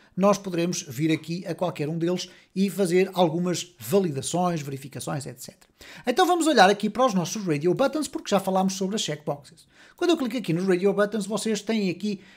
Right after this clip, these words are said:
este pequeno exercício, qual é o seu filme preferido, tem aqui três filmes, Star Wars, Matrix e Spider-Man,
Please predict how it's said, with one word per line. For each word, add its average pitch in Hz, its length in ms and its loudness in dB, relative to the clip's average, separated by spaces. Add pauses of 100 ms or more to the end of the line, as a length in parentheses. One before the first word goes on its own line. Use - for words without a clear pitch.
este 233 200 0
pequeno 208 180 4
exercício, 180 360 0
qual 165 140 -2
é 165 40 2
o 160 60 -2
seu 190 140 -2
filme 180 220 -6
preferido, 277 460 -4
tem 202 160 -6
aqui 180 180 -6
três 226 260 -4
filmes, 262 280 -4
Star 175 180 -2
Wars, 175 260 0
Matrix 175 480 -4
e 165 60 -6
Spider-Man, 165 640 -4